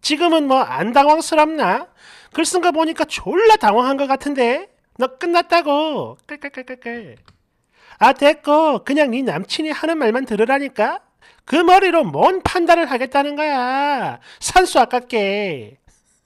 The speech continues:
사 번. "야! 이건 뭐 그냥 끼리끼리 둘 다 똑같은 것들이구만.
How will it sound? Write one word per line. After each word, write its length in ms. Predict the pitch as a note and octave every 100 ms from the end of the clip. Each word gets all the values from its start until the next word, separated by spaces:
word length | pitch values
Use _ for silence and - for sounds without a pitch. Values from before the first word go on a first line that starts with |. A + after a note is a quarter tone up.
| _ _ _ _ _ _ _ _ _ - - - _
사 200 | - -
번. 200 | F#3+ A3+ _ _ _ _ _ _ _ _ _ E3+
"야! 340 | D#4 E4 - - _ _ _ _
이건 520 | E3 C#4+ E4+ C#4+ F#3
뭐 480 | D#3+ C#4+ C#4+ G#3 C#3+
그냥 320 | - C#4+ C#4+ C#4
끼리끼리 480 | E4+ D#4+ D4 D#4 A3
둘 180 | G3
다 100 | D#4 D4 -
똑같은 380 | F4 F4+ F4 F4
것들이구만. 640 | E4 D#4 D4 D4+ F#4+ G4